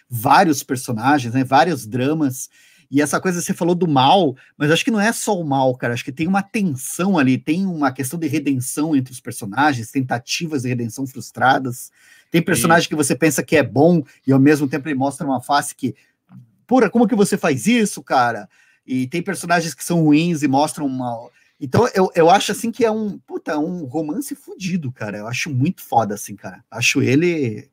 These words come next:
Speaker 1: excepcional.
Speaker 2: É, sensacional, cara. O Vanderlei tá falando aí que pro, pro Liber guardar o Asterios Polyp,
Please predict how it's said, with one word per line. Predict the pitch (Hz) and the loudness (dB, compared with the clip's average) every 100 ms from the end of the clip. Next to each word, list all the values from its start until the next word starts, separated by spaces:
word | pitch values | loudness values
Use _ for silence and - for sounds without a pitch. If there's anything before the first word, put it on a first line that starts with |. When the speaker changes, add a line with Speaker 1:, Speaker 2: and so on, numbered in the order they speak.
| _ _ _ - | _ _ _ -14
Speaker 1:
excepcional. | - - - 147 107 95 _ - - _ _ _ - _ _ - | -4 -4 -2 -2 -2 -4 _ -20 -20 _ _ _ -20 _ _ -6
Speaker 2:
É, | 107 95 | -4 -4
sensacional, | - 110 160 - 127 92 | -6 -12 -8 -6 -4 -6
cara. | - 69 _ _ _ _ _ - | -10 -20 _ _ _ _ _ -4
O | |
Vanderlei | 135 156 160 151 175 | 2 4 6 6 6
tá | 180 | 4
falando | 185 165 165 160 151 | 2 4 4 4 4
aí | 147 160 | 4 2
que | 156 - 131 123 113 101 92 - _ _ _ _ _ _ _ _ _ | -2 -2 0 0 0 -2 -6 -14 _ _ _ _ _ _ _ _ _
pro, | 135 127 | -2 -2
pro | 117 139 | 0 2
Liber | 143 151 | 4 4
guardar | 143 131 135 143 | 4 4 4 6
o | |
Asterios | 135 - 139 135 | 4 4 2 2
Polyp, | - 139 160 220 - | 2 6 6 4 -2